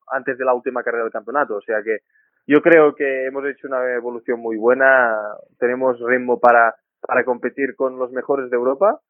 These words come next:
y, y es lo que me quedo para mi carrera deportiva, ¿no? Que,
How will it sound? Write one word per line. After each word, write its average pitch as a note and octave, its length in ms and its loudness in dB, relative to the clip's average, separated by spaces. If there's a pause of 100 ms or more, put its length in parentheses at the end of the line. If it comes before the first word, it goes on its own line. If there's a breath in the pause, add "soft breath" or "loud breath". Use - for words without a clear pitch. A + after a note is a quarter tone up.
(320)
y, B2 680 -6
y C3+ 200 2
es B2 80 2
lo C3 140 2
que C#3+ 100 4
me B2+ 140 0
quedo A#2+ 560 4
para A2+ 400 4
mi A#2 140 -18
carrera B2 360 0
deportiva, A#2 540 -6
¿no? C#3 160 -8
Que, B2 80 -10